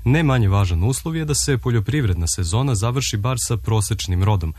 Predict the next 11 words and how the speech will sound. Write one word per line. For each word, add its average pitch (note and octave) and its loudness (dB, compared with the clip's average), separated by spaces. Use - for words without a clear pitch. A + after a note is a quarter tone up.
Đogović C#3 2
očekuje A2 2
i F#2 0
da E2+ 0
će - -4
taj C3 0
deo B2+ 0
naše G#2 0
ekonomije G2+ 0
dodatno G#2+ 2
ojačati G2+ 0